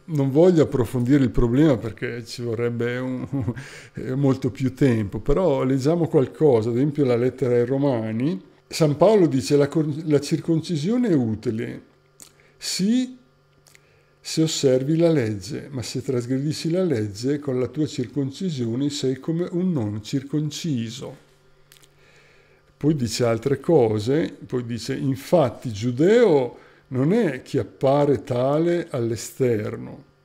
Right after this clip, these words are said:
e la circoncisione non è quella visibile nella carne, ma giudeo è colui che lo è interiormente, e la circoncisione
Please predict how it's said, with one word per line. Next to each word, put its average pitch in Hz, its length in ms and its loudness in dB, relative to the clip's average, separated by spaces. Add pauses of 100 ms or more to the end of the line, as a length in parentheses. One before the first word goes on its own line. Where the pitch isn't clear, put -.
(580)
e 127 100 -8
la 123 120 0
circoncisione 131 1000 -2
non 123 220 0
è 175 300 0 (360)
quella 120 360 0
visibile 131 760 -2
nella 117 300 -4
carne, 120 760 -6 (2000)
ma 120 140 0
giudeo 139 600 4
è - 80 -2
colui 131 460 0
che 143 180 -2
lo 120 180 0
è 127 220 -4
interiormente, 123 1300 -2
e 139 100 -6
la 127 140 -2
circoncisione 123 1300 -4